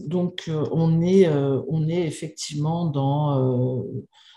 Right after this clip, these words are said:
dans la bienveillance, nous aussi, avec, euh, les harceleurs. Mais, euh, il faut savoir que c'est une méthode qui doit absolument, euh, être approuvée par le chef d'établissement parce que, euh, si, euh, ça ne fonctionnait pas,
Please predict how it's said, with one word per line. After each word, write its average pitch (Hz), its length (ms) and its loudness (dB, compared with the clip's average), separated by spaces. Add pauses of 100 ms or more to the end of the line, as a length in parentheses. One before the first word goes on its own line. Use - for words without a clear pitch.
dans 160 120 2
la 156 100 4
bienveillance, 165 720 -2
nous 170 120 0
aussi, 160 380 -2
avec, 139 460 -2
euh, 143 80 0
les 139 140 0
harceleurs. 180 640 -2 (420)
Mais, 160 420 2
euh, 143 520 2
il 156 80 -6
faut - 100 -8
savoir 185 240 -4
que - 80 -14
c'est 170 220 -8
une 175 80 0
méthode 190 340 0
qui 147 220 -12
doit 160 260 2
absolument, 175 1040 0
euh, 147 540 2 (140)
être 165 240 2
approuvée 196 340 2
par 196 120 2
le 175 40 -6
chef 190 220 0
d'établissement 165 840 -2 (680)
parce - 380 -4
que, 196 600 8
euh, 147 160 2
si, - 680 -8 (460)
euh, 151 180 2
ça 147 180 -2
ne 156 60 2
fonctionnait 151 560 -2
pas, 165 400 -6